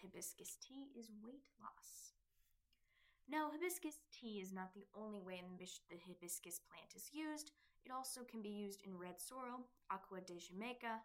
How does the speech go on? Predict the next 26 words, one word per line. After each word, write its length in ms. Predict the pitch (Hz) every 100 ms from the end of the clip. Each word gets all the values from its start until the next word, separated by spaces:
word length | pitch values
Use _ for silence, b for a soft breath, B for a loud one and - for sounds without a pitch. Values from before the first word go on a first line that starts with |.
| - -
lo 80 | 180
shen, 480 | 185 - 240 233 240
Sudan 460 | - - 185 185 185
tea, 320 | - 175 175
sour 320 | - 302 311
tea, 240 | 302 277 240
and 160 | 190 185
carcata. 500 | 185 180 - - - - _ - B B B B -
But 160 | 285 285
hibiscus 640 | 262 254 285 - 269 269 -
tea 340 | 233 220 220 -
is 320 | 214 196 - _ - _ _ - - _ - 202
just 400 | 208 196 - _ -
an 240 | 196 190 196 - _ -
umbrella 480 | 202 196 180 180 -
term, 160 | - -
I 160 | - -
guess, 400 | - - - - B B B B
and 160 | 370
it 160 | 339 311
is 160 | 285
considered 640 | - 240 240 214 202 190 -
an 160 | 190 -
herbal 320 | 180 170 156 -
tea. 160 | - - _ - _ _ - - - - _ - - - _ _ _ - - _ - - b b b b b b -
Now 240 | 247 185